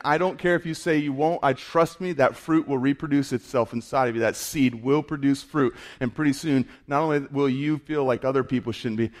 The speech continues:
you'll require others to deserve and to earn your love and the goodness of your heart. Because with the measure that you give, it's given to you. And it's this continual cycle where you feel like everything you have, you've worked for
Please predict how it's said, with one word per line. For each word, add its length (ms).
you'll 300
require 560
others 340
to 140
deserve 680
and 160
to 220
earn 300
your 260
love 360
and 180
the 60
goodness 420
of 100
your 140
heart. 400
Because 380
with 120
the 60
measure 380
that 200
you 160
give, 440
it's 160
given 320
to 160
you. 300
And 120
it's 160
this 220
continual 580
cycle 460
where 100
you 160
feel 200
like 240
everything 460
you 140
have, 320
you've 220
worked 280
for 300